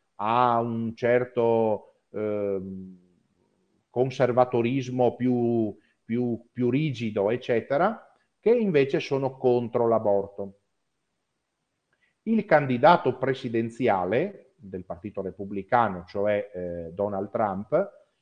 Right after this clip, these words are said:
è, eh, ambiguo su questo punto, cioè ha una posizione ambigua, cioè lui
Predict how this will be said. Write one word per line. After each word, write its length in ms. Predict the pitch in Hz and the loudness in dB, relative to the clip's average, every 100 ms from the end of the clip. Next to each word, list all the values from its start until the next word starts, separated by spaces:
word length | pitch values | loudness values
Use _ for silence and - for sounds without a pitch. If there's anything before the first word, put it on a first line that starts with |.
| _ _ | _ _
è, 420 | - 175 220 - - | 4 6 4 0 -2
eh, 400 | 131 127 120 117 | 0 0 -2 -2
ambiguo 580 | 123 123 170 180 113 104 | -2 0 0 0 0 -2
su 160 | - | -2
questo 300 | 101 98 98 | -8 -8 -10
punto, 420 | - 95 92 90 90 | -10 -10 -10 -12 -6
cioè 160 | 127 | 0
ha 140 | 127 156 | 2 2
una 160 | 160 | 0
posizione 560 | 139 131 135 135 131 127 | -4 -6 -4 -2 0 0
ambigua, 600 | 120 117 113 101 107 107 | -2 -2 -2 0 -2 0
cioè 220 | 127 123 | 0 2
lui 500 | 131 151 110 98 | 2 2 0 -2